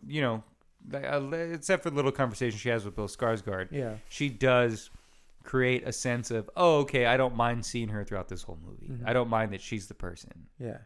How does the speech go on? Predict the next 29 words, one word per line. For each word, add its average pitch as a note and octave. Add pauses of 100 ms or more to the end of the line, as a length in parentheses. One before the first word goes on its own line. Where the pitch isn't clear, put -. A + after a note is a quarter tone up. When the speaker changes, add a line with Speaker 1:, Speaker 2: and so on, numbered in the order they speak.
(120)
Speaker 1:
Even C3+
though C3
she's A2+
making G2+
a -
bunch F#2
of -
dumb G#2
decisions. - (340)
<laughs> B3 (640)
But, D3
uh, D3+
yeah, B2
that's, -
I, -
Speaker 2:
She's E3+
Speaker 1:
again, D#3
Speaker 2:
not, -
the C#3
character G#2+
is. - (680)
Speaker 1:
that's G#3
what F#3+
I E3+
mean. D3 (100)
Speaker 2:
Yeah. B2+
Speaker 1:
Yeah, -
the G2
character. -